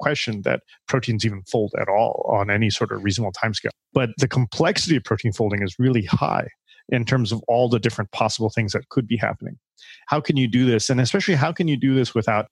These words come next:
massive amounts of misfolding and getting stuck in the wrong place, which we know is really important even for a disease, because there's plenty of cases where proteins misfold and then cause disease, like it's Alzheimer's or A L S or C J D and so on.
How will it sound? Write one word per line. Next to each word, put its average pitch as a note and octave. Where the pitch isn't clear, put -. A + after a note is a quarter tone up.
massive A2+
amounts G#2+
of G2
misfolding G2+
and F#2+
getting A2
stuck -
in G#2+
the G2+
wrong G2
place, G#2+
which C#3+
we D3+
know D#3
is C3
really B2
important A#2
even A2+
for G#2+
a F#2+
disease, F2+
because G2+
there's G2
plenty A2
of F#2+
cases G2+
where G2
proteins G#2
misfold G#2+
and F#2
then F#2+
cause C3+
disease, -
like F#2
it's G2
Alzheimer's F#2+
or F#2
A G2
L F#2
S F#2
or G#2
C -
J G2
D G2+
and G#2
so A2
on. G2+